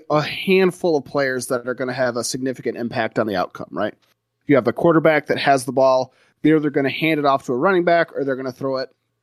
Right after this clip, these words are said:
for a pass. So in, in a given play, you have the quarterback, uh, and either the running back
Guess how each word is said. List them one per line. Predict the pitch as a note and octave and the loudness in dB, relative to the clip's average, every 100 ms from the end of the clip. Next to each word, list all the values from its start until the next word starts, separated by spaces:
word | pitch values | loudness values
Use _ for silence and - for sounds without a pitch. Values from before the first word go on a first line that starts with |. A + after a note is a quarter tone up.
| _ _ _ _ _ _ - | _ _ _ _ _ _ -12
for | C#3 C3+ | -2 0
a | |
pass. | - E2+ - - - _ _ _ | 0 -2 -4 -10 -14 _ _ _
So | - D3+ B2+ A#2+ B2+ _ _ _ _ _ _ | -2 2 2 2 -2 _ _ _ _ _ _
in, | C#3+ C3+ C3 - _ _ _ | 2 2 -2 -6 _ _ _
in | D3+ C#3 | -2 -2
a | |
given | C3+ F3 E3+ | 0 2 2
play, | - D#3+ C3+ C3 - | 0 0 0 -2 -6
you | D3 B2+ | -6 -2
have | C3+ B2+ | -2 -2
the | A#2 | -8
quarterback, | - D#3+ D3 C#3 C3+ - _ _ _ _ _ - | 0 0 2 2 0 -4 _ _ _ _ _ -4
uh, | A2+ A2 | -2 0
and | C3 B2+ | -2 -2
either | C3+ B2 | -2 -2
the | B2 | -2
running | B2 C#3 C3+ | -2 -2 0
back | C3 B2+ | 0 0